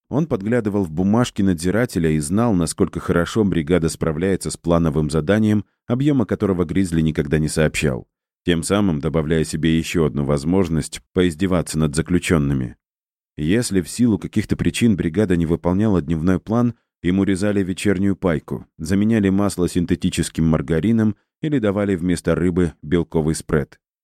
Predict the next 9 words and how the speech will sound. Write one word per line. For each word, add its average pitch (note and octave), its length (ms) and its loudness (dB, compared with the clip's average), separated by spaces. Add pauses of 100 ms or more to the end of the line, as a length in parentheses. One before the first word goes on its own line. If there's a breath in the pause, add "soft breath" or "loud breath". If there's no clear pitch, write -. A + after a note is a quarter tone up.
(120)
Начальство B2 600 0
тюрьмы B2+ 320 0
прекрасно A#2+ 500 -2
разбиралось G#2+ 540 -2
в - 100 -20
том, A2+ 220 0
как G2 240 -4
нужно F#2+ 280 2
наказывать, A2 680 0